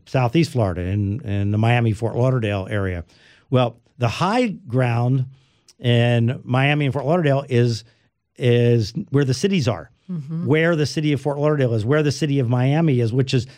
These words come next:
Speaker 1: you have these vast suburbs to the west. Well, that's all downhill to the Everglades.
Speaker 2: Yeah.
Speaker 1: So if you get tremendous rain on the west side of those counties, in the,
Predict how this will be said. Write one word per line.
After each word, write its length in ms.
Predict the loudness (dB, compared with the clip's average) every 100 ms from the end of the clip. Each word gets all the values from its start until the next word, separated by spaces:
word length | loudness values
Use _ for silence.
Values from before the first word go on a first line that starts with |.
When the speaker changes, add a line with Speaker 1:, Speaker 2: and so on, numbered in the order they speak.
| _
Speaker 1:
you 100 | 2
have 140 | 2 2
these 120 | -4
vast 440 | 0 0 0 -2
suburbs 460 | -2 0 2 0 -2
to 100 | -2
the 80 | -2
west. 500 | 0 0 -2 -10 -16 _ _ _
Well, 100 | 0
that's 280 | 0 0 0
all 160 | 0
downhill 420 | 0 0 0 0 0
to 100 | 0
the 100 | 0
Everglades. 500 | 0 0 -4 -8 -18
Speaker 2:
Yeah. 340 | -14 -10 -8 -10 -14
Speaker 1:
So 320 | -4 0 0 2
if 280 | 0 0 0
you 160 | 0
get 360 | 2 2 2 0
tremendous 800 | 0 2 4 4 4 2 0 0
rain 600 | 0 2 2 2 0 -4 _ _ _
on 200 | _ 0
the 100 | 2
west 600 | 2 2 2 2 -2 -8
side 600 | -4 -2 0 -2 -4 -6 -10 -6
of 120 | -2
those 200 | 0 -2
counties, 560 | -2 -2 0 -2 -6 -12 -8
in 180 | -2 2
the, 240 | 2 0